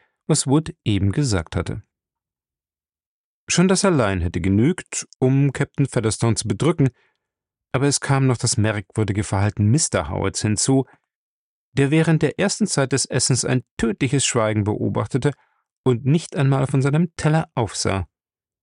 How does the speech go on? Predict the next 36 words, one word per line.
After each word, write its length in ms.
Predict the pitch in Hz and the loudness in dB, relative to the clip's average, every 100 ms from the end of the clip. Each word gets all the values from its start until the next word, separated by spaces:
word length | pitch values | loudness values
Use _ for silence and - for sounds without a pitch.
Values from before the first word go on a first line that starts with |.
| _ _ _ _ _ | _ _ _ _ _
Er 80 | 107 | -4
war 80 | 95 | -2
doch 100 | 82 | -2
sonst 560 | - 127 208 - - | -2 0 0 -2 -6
ein 240 | 107 107 107 | -6 -2 0
Mann, 320 | 104 117 110 | 2 2 2
der 220 | 104 104 | 2 0
gewöhnt 440 | 101 98 107 139 107 | 0 0 2 0 0
war, 200 | 104 92 | -2 0
Gäste 320 | 110 - - | -4 -2 -4
bei 260 | - - | -4 -4
sich 200 | 107 101 | -2 -4
zu 140 | - 113 | -2 0
sehen, 360 | 101 113 113 - _ _ _ | 2 2 2 -2 _ _ _
der 100 | 98 | -8
großes 560 | 87 98 131 165 135 - | -4 -2 0 0 0 -2
öffentliches 520 | 143 - 113 110 110 | -2 0 0 0 -2
Ansehen 380 | - 160 135 131 | 0 0 2 2
genoss 320 | 123 135 - - _ _ - | 2 0 0 -6 _ _ -6
und 100 | 101 | -2
Gelassenheit 580 | 98 113 - 107 110 131 | 0 -2 0 0 0 0
und 120 | 131 | -2
Gleichmut 480 | 151 226 - 98 - | -2 -4 -4 -4 -4
besaß. 540 | 95 95 104 110 - _ _ _ _ _ _ _ _ _ _ _ _ _ _ _ | -4 -2 0 -2 -6 _ _ _ _ _ _ _ _ _ _ _ _ _ _ _
Selbst 280 | 139 156 - | -2 -2 0
sein 180 | 170 170 | 2 2
schlimmster 400 | - 180 - 180 | 0 -2 0 -2
Feind 460 | - - 190 151 | -2 -2 2 2
hätte 200 | 123 123 | 0 0
ihn 180 | 127 127 | -2 0
nicht 240 | 131 - 131 | 0 -2 -4
der 160 | 120 | -6
Teilnahmslosigkeit 1300 | - 147 151 135 120 113 117 107 120 113 - 120 117 | -4 0 2 2 0 -2 -2 -2 -2 -6 -4 -2 0
und 160 | 117 110 | 0 0
Schüchternheit 500 | 190 - 110 107 - | -2 -2 -2 -2 -2
bezichtigt. 540 | 117 - 113 120 - | -6 -4 -4 -4 -6